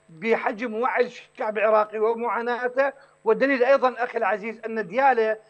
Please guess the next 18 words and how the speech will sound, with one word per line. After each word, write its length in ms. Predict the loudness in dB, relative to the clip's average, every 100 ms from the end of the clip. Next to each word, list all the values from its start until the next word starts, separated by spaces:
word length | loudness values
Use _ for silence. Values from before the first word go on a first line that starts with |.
| _ -4
التي 360 | -4 -4 -6
هي، 340 | 2 4 2 -2 _ -4
آه، 140 | -2
محل 440 | -2 -6 -4 -4 0
وضع 300 | 0 0 0
غير 120 | -2
طبيعي 520 | 0 -4 -4 -4 -2
وانكوت 680 | -2 -2 -2 0 0 0 -6 _ _ -10 -8 -2
كثيرا 560 | -2 0 2 2 0 -6
كما 220 | -6 -4
باقي 300 | -4 -2 0
مناطق 400 | 0 0 -2 -4
من 160 | -6 -4
نار 240 | 0 0
ال-، 280 | 0 -2 -6 -10 _ _
ووجع 600 | 0 4 6 6 4 2 0
الطائفية 520 | -4 -4 -4 -2 0
والمذهبية 600 | 0 0 -2 -2 -4